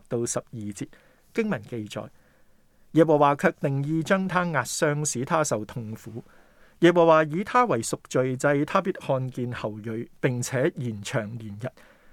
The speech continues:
耶和華所喜悅的事必在他手中亨通，他必看見自己勞苦的功效，便心滿意足。有許多人因認識我的義僕得稱為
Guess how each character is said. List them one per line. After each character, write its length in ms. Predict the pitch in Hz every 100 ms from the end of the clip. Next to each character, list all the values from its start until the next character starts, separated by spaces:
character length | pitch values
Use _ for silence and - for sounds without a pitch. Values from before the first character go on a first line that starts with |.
| - _ -
耶 120 | 165
和 120 | 165
華 200 | 156 151
所 200 | - 180
喜 100 | 190
悅 220 | 143 - 147
的 100 | 202
事 280 | - 147 135
必 100 | 131
在 180 | 98 127
他 200 | 120 160
手 260 | - 120 143
中 240 | 160 156
亨 320 | 139 151 139
通， 320 | 131 147 120 -
他 180 | - 175
必 120 | 185
看 280 | 151 143 143
見 280 | 139 139 139
自 180 | 127 127
己 120 | 120
勞 240 | 151 127 98
苦 240 | - 117
的 100 | 143 -
功 260 | 160 131
效， 260 | 123 107 110 _ _ -
便 180 | 143 139
心 200 | - 214
滿 240 | 147 123
意 180 | 120 110
足。 160 | - - _ _ _ _ -
有 180 | 139 156
許 220 | 143 170
多 120 | 190
人 200 | 160 113
因 60 | 143
認 440 | 202 185 135 123
識 140 | 185 -
我 260 | 139 117 135
的 80 | 185 -
義 220 | 143 139
僕 180 | 147 139 _ -
得 80 | 196
稱 240 | - 175 147
為 160 | 104